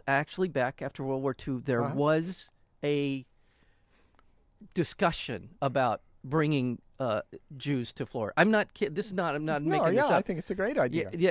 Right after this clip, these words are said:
Speaker 1: and that sort of as
Speaker 2: A lot of 'em are there anyway.
Speaker 1: Well, <laughs> yeah, this is
Speaker 2: And, and not Israelis, but Jews.
Speaker 1: Yeah,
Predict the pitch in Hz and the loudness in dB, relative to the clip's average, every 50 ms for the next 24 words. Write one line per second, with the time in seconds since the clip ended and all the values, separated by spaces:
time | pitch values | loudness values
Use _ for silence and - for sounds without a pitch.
0 | - - 151 151 143 156 143 135 - - - - - - - 185 151 147 143 147 | 2 2 0 2 4 4 2 2 0 -6 -18 -12 -8 0 2 2 4 4 4 2
1 | 135 - 139 147 - - 143 - 175 175 165 151 151 165 175 165 165 190 202 202 | 0 0 -6 -14 -12 -8 0 2 2 2 4 4 6 6 6 4 4 0 -2 -2
2 | 226 233 202 165 202 208 202 220 208 160 139 123 113 101 98 92 104 - 131 160 | -2 -2 -2 -2 0 -2 -2 -2 0 0 0 0 -2 -2 -4 -6 -6 0 4 6
3 | 180 180 165 - - - - - - - 139 - - - - - 127 190 185 190 | 6 6 6 4 -2 -6 -16 -10 -6 -6 -6 -4 -6 -8 -6 -2 2 4 6 6
4 | 185 180 180 220 - - - - - - - - - - - 165 156 180 226 233 | 6 4 2 -2 -6 -12 -18 -18 -18 -20 -20 -20 -20 -12 -6 -4 -2 0 4 4
5 | 208 180 160 143 156 180 147 120 117 135 180 214 170 - 190 165 165 180 156 127 | 6 6 4 2 2 2 2 2 0 -2 -4 -4 -2 -4 -4 -2 0 0 2 2
6 | 127 170 247 165 160 143 123 101 | 0 -2 -2 -2 -2 0 0 -2